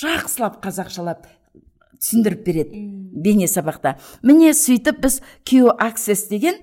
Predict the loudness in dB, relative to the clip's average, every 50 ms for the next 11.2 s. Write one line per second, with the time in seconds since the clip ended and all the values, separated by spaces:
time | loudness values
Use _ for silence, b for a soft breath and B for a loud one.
0 | B B B B -12 -4 0 2 2 4 4 4 4 4 4 4 4 6 6 6
1 | 6 6 4 4 4 2 2 0 -2 -2 -4 -6 -4 -2 0 2 2 4 4 2
2 | 2 2 0 -2 -4 _ _ _ b b b b b b b b b _ _ _
3 | _ _ -2 0 2 2 2 2 2 0 0 0 0 -2 -2 -4 -6 -6 -6 -6
4 | -6 -2 0 -2 -2 -2 -4 -6 -6 -2 -2 -2 -2 -4 -6 _ -4 -2 -2 -4
5 | -4 -4 -4 -2 -2 -2 -4 -6 -10 -10 -10 -10 -10 -8 -8 -8 -8 -8 -12 -12
6 | -10 -8 -8 -6 -2 0 0 0 -2 -6 b b b b b b b b _ -6
7 | -2 -2 -2 -2 -2 -4 -4 -2 -2 -2 -2 -4 -6 -4 -4 -4 -4 -4 -4 -6
8 | -8 -8 -10 -8 -8 -8 -8 -8 -8 -8 -10 -12 -16 _ -6 -2 0 0 0 0
9 | b b b b b b b b b b _ _ _ _ _ _ _ _ _ -20
10 | -16 -14 -12 -2 2 2 4 4 2 0 -4 0 2 4 4 6 6 4 2 0
11 | -2 -6 -10